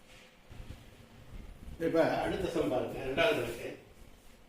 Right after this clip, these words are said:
ஐந்து பந்துகள் கொடுத்துருக்காங்க, மூணு பெட்டி இருக்கு. ஐந்து தனித்து வெவ்வேறான பந்துகளை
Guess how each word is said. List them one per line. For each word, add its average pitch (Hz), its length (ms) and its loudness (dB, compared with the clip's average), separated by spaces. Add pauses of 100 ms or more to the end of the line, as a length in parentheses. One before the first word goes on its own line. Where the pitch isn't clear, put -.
(600)
ஐந்து 185 240 12
பந்துகள் 170 360 10
கொடுத்துருக்காங்க, 143 480 2
மூணு 143 200 8
பெட்டி 120 220 2
இருக்கு. - 200 -4 (1300)
ஐந்து 196 200 10 (120)
தனித்து 165 280 12 (140)
வெவ்வேறான 151 400 8 (100)
பந்துகளை 120 360 4